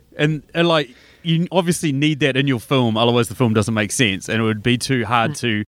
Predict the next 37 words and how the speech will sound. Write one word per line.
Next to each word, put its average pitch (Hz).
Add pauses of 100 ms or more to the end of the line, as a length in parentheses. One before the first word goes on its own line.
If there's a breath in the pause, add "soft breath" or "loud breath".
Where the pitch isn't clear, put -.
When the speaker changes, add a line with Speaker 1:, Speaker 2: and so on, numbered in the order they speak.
(120)
Speaker 1:
come 131
up 120
with 113
a 117
great 117
idea 117
as 120
to 113
why 110
these 110
people 113
logically 117
would 101
come 107
together. 98 (180)
I, 123
I 135
Speaker 2:
Right. 117
Speaker 1:
can 104
understand 123
that, 98
especially 131
if 110
you're 123
a -
screenwriter 110
watch, 110
<laughs> 151
writing, 131
you 117
know, 107
what 113
is 107
effectively 107
a 98
disaster 107
movie. -